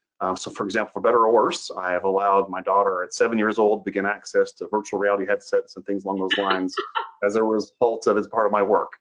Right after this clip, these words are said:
Speaker 1: Um, and so we're seeing, you know, her adapt very quickly to some of these things. Probably too early,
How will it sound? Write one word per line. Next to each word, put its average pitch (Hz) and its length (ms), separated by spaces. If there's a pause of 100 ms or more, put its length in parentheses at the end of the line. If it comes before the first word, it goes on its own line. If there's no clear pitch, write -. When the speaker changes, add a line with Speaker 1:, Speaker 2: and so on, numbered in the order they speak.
(480)
Speaker 1:
Um, 92 440
and 101 140
so 92 580
we're 98 320
seeing, 98 640
you 101 80
know, 95 60
her 107 220
adapt 101 300
very 95 180
quickly 113 340
to 87 80
some 95 160
of 90 60
these 87 160
things. 90 320 (500)
Probably 113 280
too 135 180
early, 160 340